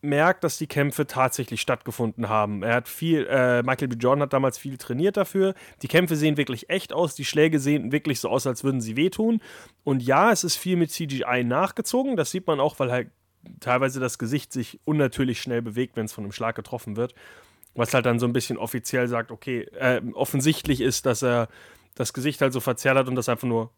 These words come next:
beschleunigt wurde in der Postproduktion. Äh, oder ein bisschen nachgeholfen wurde auf jeden Fall. Aber trotzdem wirken die Kämpfe wirklich alle richtig böse und echt und brutal.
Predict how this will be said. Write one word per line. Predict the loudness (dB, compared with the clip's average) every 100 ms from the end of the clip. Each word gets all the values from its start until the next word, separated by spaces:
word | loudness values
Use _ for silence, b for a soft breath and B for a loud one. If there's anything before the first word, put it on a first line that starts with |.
| _ _
beschleunigt | -4 4 6 6 2
wurde | 0 0 0
in |
der | -2
Postproduktion. | -4 -6 -6 -8 -8 -4 -4 -4 B B B B 0
Äh, | 2
oder | 2 2
ein | 0 0
bisschen | 2 2
nachgeholfen | 2 2 -2 -2 -4 -4
wurde | -2
auf | -2 -4
jeden | -8
Fall. | -4 -4 -4 B B B B _
Aber | 4 6
trotzdem | 4 2 0 2
wirken | 2 2 -2
die | -2
Kämpfe | -2 -2 0 0
wirklich | 0 2 -2 0
alle | 2 6 8 6 4 b b b _ -2
richtig | -2 2 2 2 -2 -12 _ _ _
böse | -16 -14 -2 6 6 6 2 2 2
und | 0 -4 -4
echt | 2 2 0 -8 -6
und | -2 -2 -4
brutal. | -8 -6 2 4 6 4 2